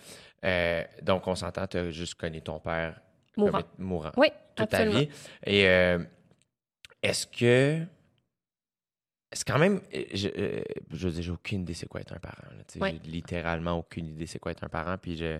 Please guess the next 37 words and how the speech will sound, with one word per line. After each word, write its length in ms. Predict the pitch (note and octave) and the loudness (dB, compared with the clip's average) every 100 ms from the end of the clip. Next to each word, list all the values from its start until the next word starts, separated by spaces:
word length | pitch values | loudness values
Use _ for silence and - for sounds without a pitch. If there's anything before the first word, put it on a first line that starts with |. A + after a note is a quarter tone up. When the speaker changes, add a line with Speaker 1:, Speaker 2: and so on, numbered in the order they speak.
| - - - _ _ | -10 -20 -20 _ _
Speaker 1:
euh, 280 | E2+ D#2 D#2 - - - | -2 -2 -2 -8 -12 -8
mes 140 | E2+ | -2
parents 240 | F2 E2+ F2 | 2 2 2
me 60 | |
disent 100 | D#2+ | -2
souvent, 160 | - F2 | -2 0
euh, 340 | F2 F2 F#2+ | 2 2 2
je, « 80 | F#2+ | 2
À 40 | - | 0
un 40 | |
moment 120 | G#2 | 0
donné, 140 | G#2+ B2 | 0 2
tu 80 | G#2 | 0
vas 80 | |
comprendre 340 | - F2 E2+ F#2+ | 2 0 0 0
la 100 | F2 | 0
journée, 180 | F#2 F2+ | -2 -4
tu 80 | |
vas 140 | F2 E2+ | 0 2
l'être », 100 | F#2+ | 2
puis 80 | - | -2
je 0 | |
suis 80 | E2+ | -4
comme, « 220 | E2 G1+ G1+ F2 G2 | -4 -8 -14 -2 2
Oui. » 180 | G2 F2+ | 4 2
Speaker 2:
Sans 280 | - G#3+ | 4 6
doute, 280 | G#3 E3+ - | 6 4 4
hein. 120 | F#3 G3+ | 0 4
On 60 | - | 6
va 100 | F3 | 8
Speaker 1:
Assurément. 380 | F3+ G3 G#3+ | 8 10 10
Speaker 2:
comprendre 240 | - G#3+ G#3+ | 10 8 8
à 60 | F#3+ | 6
ce 100 | F3+ | 6
moment-là. 400 | F3 E3 D#3+ G#2 | 6 6 4 2
Speaker 1:
Assurément. 420 | - A2+ G2 G#2 | 2 -2 2 2
Speaker 2:
Ouais. 120 | G2 | 0